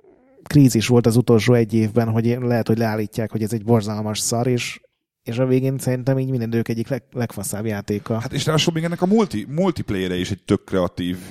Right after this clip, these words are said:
Speaker 2: jól működő, a mostani G T A-nak, ö, alapot adó rendszere volt, hogy így, így össze-, összeverődhettél gangben, és
Speaker 1: Az
Speaker 2: akkor
Speaker 1: is milyen
Speaker 2: így
Speaker 1: jó volt a haverokkal lovagolni, és együtt rabolni,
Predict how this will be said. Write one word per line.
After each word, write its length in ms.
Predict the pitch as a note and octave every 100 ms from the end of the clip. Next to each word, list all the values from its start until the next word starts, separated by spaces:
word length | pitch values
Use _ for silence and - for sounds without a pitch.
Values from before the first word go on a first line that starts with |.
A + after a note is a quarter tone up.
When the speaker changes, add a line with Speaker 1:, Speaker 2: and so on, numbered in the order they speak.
| -
Speaker 2:
jól 260 | G#2+ F2+
működő, 540 | F2 F2+ - F2 F#2 F#2
a 360 | F2+ F#2+ F#2 F#2 -
mostani 380 | A2 G#2 - G2
G 220 | F#2+ F#2+
T 140 | F#2+
A-nak, 420 | F#2+ F#2 F#2 -
ö, 240 | G2+ F#2 F#2 F2 -
alapot 400 | - F2 E2+ F#2
adó 180 | F2 F#2+
rendszere 380 | F2+ E2+ F2+ E2+
volt, 280 | F2 F2+
hogy 100 | G2+
így, 180 | F#2+ F2+
így 120 | F#2+
össze-, 280 | F#2 A2 - G2+
összeverődhettél 880 | A2 - G2+ F#2 F#2+ F2+ - F2+ E2+
gangben, 560 | F2+ A#2+ C#3 C3 C#3 C3+ - - -
és 100 | A2+
Speaker 1:
Az 60 | G3
Speaker 2:
akkor 120 | D#3
Speaker 1:
is 60 | D3
milyen 160 | D#3+
Speaker 2:
így 60 | C#3+
Speaker 1:
jó 60 |
volt 180 | C#3+ C#3
a 40 | C3+
haverokkal 480 | C#3+ A#2 A2+ B2+
lovagolni, 600 | B2+ C3 B2+ B2 A#2+ A#2+ A#2+
és 220 | A#2+ -
együtt 420 | - C#3 A#2+ A2+
rabolni, 600 | B2+ A#2+ B2 A#2 A#2 A#2